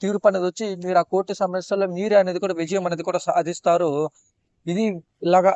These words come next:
ఈ విధంగా అయితే ఈ వృషభ రాశి వారికి అనేది కూడా ఉంది. అలాగే ఆర్థిక వ్యవహారాలు అనుకూలంగా అనేది కూడా సాగుతాయి. మీకు ఏదైనా ఆర్థిక సంబంధించిన, ఆ, పనులు, వ్యవహారాలు ఉన్నట్టయితే మాత్రం మీకు అనుకూలంగా అనేది కూడా సాగుతాయి. మీరు దాంట్లో ఇబ్బందులు పడాల్సిన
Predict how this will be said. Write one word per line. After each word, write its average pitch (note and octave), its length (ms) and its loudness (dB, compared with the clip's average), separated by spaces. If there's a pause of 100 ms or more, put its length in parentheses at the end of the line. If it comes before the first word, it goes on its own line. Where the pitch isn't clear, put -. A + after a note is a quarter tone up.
ఈ F3+ 160 0
విధంగా G3 320 0
అయితే G#3 200 0
ఈ F#3+ 60 0
వృషభ D#3+ 360 -4
రాశి F#3 280 0
వారికి F3+ 300 -4
అనేది E3+ 180 -6
కూడా G3+ 180 2
ఉంది. C3+ 280 -4 (200)
అలాగే F#3 360 2 (260)
ఆర్థిక F#3+ 520 -2
వ్యవహారాలు F3 680 0
అనుకూలంగా F3+ 480 -4
అనేది D#3+ 220 -8
కూడా F3+ 140 -4
సాగుతాయి. C#3+ 460 -4 (160)
మీకు D3+ 200 -8
ఏదైనా D#3 240 -6 (100)
ఆర్థిక E3 340 -4
సంబంధించిన, D#3+ 500 -12 (640)
ఆ, C#3+ 140 0
పనులు, E3 400 0
వ్యవహారాలు D#3+ 560 0
ఉన్నట్టయితే D3+ 440 -4
మాత్రం D3 380 -2 (580)
మీకు E3 280 -2 (160)
అనుకూలంగా F3+ 520 0
అనేది E3+ 260 -2
కూడా F3 120 0
సాగుతాయి. D#3 500 -2 (180)
మీరు E3+ 180 -6
దాంట్లో D#3 340 -2
ఇబ్బందులు E3+ 460 0
పడాల్సిన D3+ 420 0